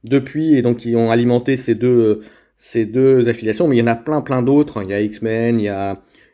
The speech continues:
Inhumain, il y a Wakanda, il y a, euh, Sinister Six, euh, voilà. Enfin, vous voyez, il y a plein, plein de trucs. Et voilà. Et donc ça, c'est les cartes de déploiement. Voilà. Qui, qui, et en plus, on vous explique, euh, quel truc il faut utiliser.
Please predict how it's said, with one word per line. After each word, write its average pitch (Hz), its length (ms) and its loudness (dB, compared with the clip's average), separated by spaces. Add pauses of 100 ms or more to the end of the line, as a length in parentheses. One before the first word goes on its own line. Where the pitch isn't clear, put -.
Inhumain, 120 840 2
il 110 60 -2
y 104 80 -2
a 101 260 -4
Wakanda, 113 880 0
il 104 80 -4
y 98 60 -4
a, 98 260 -6 (640)
euh, 101 300 -6
Sinister 113 420 -4
Six, - 540 -8
euh, 135 240 4
voilà. 107 260 0
Enfin, 104 220 -8
vous 104 100 -4
voyez, 113 200 0
il 127 40 0
y 113 60 2
a - 40 -2
plein, 131 140 -6
plein 127 140 -4
de 113 40 -6
trucs. 170 120 -2
Et 139 40 2
voilà. 117 220 2
Et 113 60 0
donc 127 160 -4
ça, - 100 0
c'est - 140 0
les 139 60 -2
cartes 143 180 0
de 143 40 0
déploiement. 135 540 -2 (520)
Voilà. 107 180 -8
Qui, - 120 -18 (260)
qui, - 180 -6
et 143 80 4
en 127 140 2
plus, 160 240 -4
on 123 60 0
vous 113 200 -4
explique, 131 360 -10 (640)
euh, 110 180 -2
quel 117 280 0
truc 143 220 -4
il 120 80 -2
faut 135 140 4
utiliser. 117 400 -2